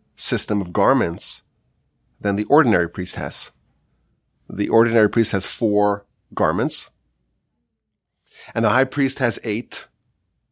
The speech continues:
and those paths never cross.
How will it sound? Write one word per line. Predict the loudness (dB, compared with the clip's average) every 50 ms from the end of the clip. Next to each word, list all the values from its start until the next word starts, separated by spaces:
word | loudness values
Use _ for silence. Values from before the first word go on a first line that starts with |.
| _ _ _ _ _ _ _ _ _ _ _ -4
and | -2 0 2
those | 2 2 2 2 0 -2 -2 -4 -4 -8 -12 _ _ _ _ _ _ _ _ _ _ _ -8
paths | -4 0 2 2 2 0 -2 -4 -6 -2
never | -2 -2 -2 -2 -4
cross. | -2 0 0 0 0 -4 -6 -4 -4 -4 -4 -6